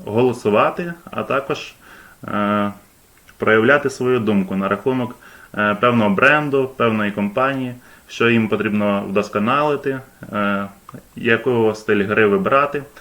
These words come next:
і так далі. І за це безпосередньо платформа Kayf dao буде вам платити грошима. Е, скоро вони зроблять, е, якісне оновлення і можна буде вибирати, чи ви хочете отримувати,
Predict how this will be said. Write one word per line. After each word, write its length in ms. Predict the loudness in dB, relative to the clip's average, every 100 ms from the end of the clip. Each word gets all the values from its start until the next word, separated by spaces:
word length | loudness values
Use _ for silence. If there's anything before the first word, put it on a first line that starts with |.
| -20 -20 _ -6
і 140 | -2
так 160 | -2 2
далі. 300 | 4 4 2
І 80 | 0
за 140 | 0
це 220 | 2 0
безпосередньо 720 | 0 -2 -6 0 2 4 2 -4
платформа 500 | -6 -2 -2 0 0
Kayf 320 | 0 0 0
dao 320 | 0 0 -2 -6 -18 -20 -20 _ _ -20 -14 -2
буде 220 | 2 4
вам 180 | 4 2
платити 420 | 0 0 2 0
грошима. 460 | 0 -4 -4 -6 -8 -20 -20 -20 -8 0
Е, 380 | 4 4 4
скоро 340 | 2 -2 2 4
вони 380 | 4 2 2 2
зроблять, 440 | 2 4 2 0 -10
е, 220 | -6 -6 -6 -10 -6
якісне 480 | 0 0 -2 -2 -2
оновлення 520 | 0 -2 -4 -4 -6 -6
і 80 | -2
можна 320 | 0 0 -2
буде 240 | 2 2 4
вибирати, 560 | 2 2 0 0 -4 -10 -18 -8
чи 120 | -4
ви 120 | -2
хочете 340 | 0 -2 0 -2
отримувати, 720 | 0 0 0 -2 -2 -4